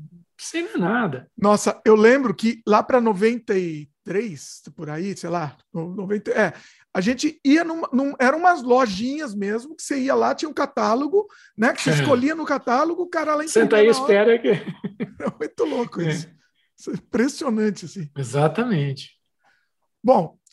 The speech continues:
Speaker 2: aí voltando, voltando pra Amazônia, né?
Speaker 1: Uhum.
Speaker 2: É, você falou assim, tal, que tal, não, não cham-, não chamou a atenção, mas ele não teve, é, ele não teve mídia espontânea, porque você falou, ca-, é caro pra, pra, pra mídia, tal, pra propaganda,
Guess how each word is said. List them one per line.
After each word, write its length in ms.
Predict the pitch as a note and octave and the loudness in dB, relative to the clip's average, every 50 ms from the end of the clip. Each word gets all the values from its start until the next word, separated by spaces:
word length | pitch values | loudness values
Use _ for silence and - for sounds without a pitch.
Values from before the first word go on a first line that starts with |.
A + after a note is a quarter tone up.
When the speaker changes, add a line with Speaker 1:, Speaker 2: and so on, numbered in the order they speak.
| _ - | _ 2
Speaker 2:
aí 240 | B3+ C#4 D#4+ F4 | 4 6 8 6
voltando, 480 | E4 F4 F#4 F4+ F4+ - F#4+ G4 F#4+ F4+ | 6 6 4 2 2 0 0 0 0 0
voltando 380 | D4+ F4 E4+ - F4+ F#4 F4+ F4 | 0 0 0 0 0 -2 -2 -2
pra 160 | F4+ F4 E4 | 0 0 2
Amazônia, 540 | E4+ E4+ D#4+ G#3 F3+ F#3+ E3+ D3 D3 D3 D#3+ | 2 2 -2 -2 -2 -6 -6 -6 -6 -4 -2
né? 240 | F#3+ G#3+ A#3+ A#3+ - _ _ _ _ _ _ _ - | 0 0 0 -2 -4 _ _ _ _ _ _ _ -4
Speaker 1:
Uhum. 280 | - D3 C3+ C#3+ D3+ G3 | 0 0 4 4 4 4
Speaker 2:
É, 320 | C4 C4+ C#4 C#4 - - - | 4 4 2 0 -2 -4 -8
você 200 | - - F#4 F4+ | -6 -4 -4 0
falou 220 | F#4 F#4 F4 E4+ | 0 0 0 0
assim, 200 | D#4 - - A#3+ | -2 -4 -6 -10
tal, 300 | G3 - D#4 E4 E4+ E4 | -6 -2 -2 -2 -2 -2
que 100 | E4 - | -8 -12
tal, 300 | C4 _ - D#4+ E4 E4 | -16 _ -8 -6 -6 -6
não, 140 | E4 D#4 D#4 | -8 -12 -16
não 160 | E4 D4 C#4+ | -14 -14 -12
cham-, 280 | C4 - D4 C#4+ C#4 C#4+ | -10 -6 -6 -6 -6 -4
não 160 | C4+ A#3+ C4 B3+ | -6 -6 -6 -4
chamou 220 | A3 B3 C4 C4+ | -6 -4 -2 -2
a 60 | C4+ | -2
atenção, 260 | C4 C#4 C4+ - F4 | -2 -4 -6 -4 -2
mas 140 | F4+ F4 E4 | -2 0 0
ele 160 | G4 G4 A4 | 0 -2 -2
não 160 | A#4+ A#4 F4 A#3+ | -4 -6 -10 -8
teve, 580 | - - D4 D4 C4+ G#3+ F#3+ G3+ G#3+ - _ - - | -2 -2 0 0 0 -2 -4 -6 -6 -8 _ -4 0
é, 340 | A#3 B3 A3+ A3+ A#3 - - _ - | 4 6 6 6 6 2 -2 _ -8
ele 240 | - C4 C4+ D#4+ E4 | -4 -4 -4 -4 -4
não 160 | F4 F4 C#4+ | -8 -10 -6
teve 260 | - D#4+ D#4+ C#4 C#4+ | -4 -4 -2 -2 -4
mídia 260 | B3+ B3 A#3+ G#3 G#3 | -6 -6 -6 -6 -6
espontânea, 680 | G3 - _ - F3 E3+ D3 - A#3 A3 A#3+ A3+ F#3 C#3+ | -10 -10 _ -10 -10 -10 -6 -2 2 2 2 2 0 -6
porque 160 | C#3 _ - - | -8 _ -4 -4
você 80 | B3 | 0
falou, 180 | - C#4 B3 F#3 | 2 2 0 0
ca-, 260 | - - C#4+ - - | 0 0 0 0 2
é 100 | - C#4 | 2 0
caro 380 | - - D4+ A#3 A3+ B3 A#3 A3 | 0 0 0 2 2 2 0 0
pra, 200 | F#3 G#3+ G#3+ F#3 | -2 -2 -4 -4
pra, 220 | - - F#3 F3+ | -4 -8 -10 -10
pra 200 | - - F#3+ G3 F#3 | -10 -10 -8 -6 -4
mídia, 360 | F#3+ F#3+ G#3+ B3+ B3 A3 G3 | -4 -2 -4 -4 -2 -4 -4
tal, 160 | - A3 A3+ | -4 -4 -6
pra 120 | A3+ A#3 - | -6 -6 -10
propaganda, 420 | A#3 F#3+ - G3+ F#3 G3+ A3+ A3+ | -10 -8 -8 -6 -4 -4 -4 -4